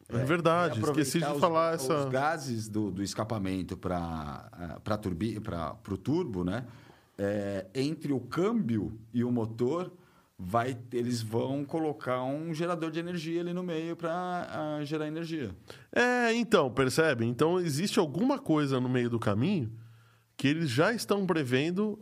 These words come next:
Speaker 1: ó, fazer isso híbrido, talvez.
Speaker 2: Sim, híbrido. Vai, acabou nitrogênio, vai, o
Speaker 1: Acabou o hidrogênio,
Speaker 2: o hidrogênio.
Speaker 1: é, usa a bateria, sei
Speaker 2: Porque,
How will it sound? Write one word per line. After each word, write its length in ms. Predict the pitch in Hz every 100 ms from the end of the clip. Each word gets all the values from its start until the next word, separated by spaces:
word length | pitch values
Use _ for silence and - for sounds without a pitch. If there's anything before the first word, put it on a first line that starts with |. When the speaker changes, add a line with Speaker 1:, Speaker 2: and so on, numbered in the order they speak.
| -
Speaker 1:
ó, 260 | 110 113
fazer 320 | 101 139 123 139
isso 220 | 151 165
híbrido, 400 | 185 131 113 107
talvez. 420 | 110 113 117 123
Speaker 2:
Sim, 200 | 139 127 -
híbrido. 540 | 98 123 139 98 87 76 - - _ _
Vai, 220 | - 120 98
acabou 880 | - 117 104 139 151 123 90 80 78 - _ _ _
nitrogênio, 760 | 98 107 107 101 101 123 95 82
vai, 320 | 98 104 80
o 60 |
Speaker 1:
Acabou 380 | 76 113 127 165
o 40 | 165
hidrogênio, 600 | 156 151 117 165 175 139
Speaker 2:
o 40 |
hidrogênio. 260 | 135 131 135
Speaker 1:
é, 40 |
usa 120 | 147
a 20 | 151
bateria, 500 | 147 160 147 147 104
sei 100 | 95
Speaker 2:
Porque, 100 | -